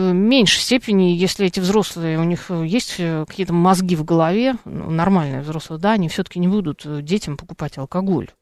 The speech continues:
Ну, согласитесь, ну, сейчас, э, и я, между прочим, как-то видела, как в каком-то провинциальном магазинчике просто откровенно детям продавали, извините, водку. Ну, это же, ну, никуда это не годится,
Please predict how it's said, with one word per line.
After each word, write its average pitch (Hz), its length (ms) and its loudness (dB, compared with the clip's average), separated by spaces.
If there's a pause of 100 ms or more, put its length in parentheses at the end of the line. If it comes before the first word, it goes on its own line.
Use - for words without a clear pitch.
Ну, 165 280 -6
согласитесь, - 560 -4
ну, 175 200 -2
сейчас, 269 520 2
э, 180 260 0 (280)
и 196 100 -4
я, 262 200 8
между 185 260 4
прочим, 175 320 -4
как-то 160 280 -10
видела, 202 460 4
как 180 160 -4
в - 60 -20
каком-то 170 680 -4
провинциальном 185 500 0
магазинчике 190 580 0
просто - 360 -8
откровенно 190 360 0
детям 170 400 -2
продавали, 170 600 0
извините, 165 320 -4
водку. 165 460 -2
Ну, 190 180 0
это 214 160 -6
же, 202 120 0
ну, 214 160 4
никуда 220 520 2
это 143 120 -8
не 143 100 -6
годится, 185 520 -4